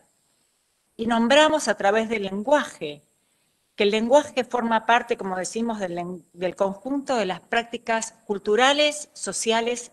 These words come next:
y políticas. No es menor, en cambio, en el lenguaje. En este tiempo histórico, entonces, que vivimos,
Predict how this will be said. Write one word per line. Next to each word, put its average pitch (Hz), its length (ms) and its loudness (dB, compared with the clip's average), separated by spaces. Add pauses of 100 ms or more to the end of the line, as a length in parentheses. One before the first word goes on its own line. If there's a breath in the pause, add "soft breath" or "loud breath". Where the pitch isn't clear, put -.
y 190 80 -8
políticas. 175 840 -6 (200)
No 220 100 0
es 233 100 0
menor, 180 420 -6 (160)
en 170 140 -12
cambio, 175 320 0
en 170 80 -4
el 165 100 -8
lenguaje. 156 540 -12 (880 loud breath)
En 240 120 0
este 320 240 -2
tiempo 269 300 -6
histórico, 277 460 0
entonces, 240 420 -4
que 202 120 -6
vivimos, 220 680 -8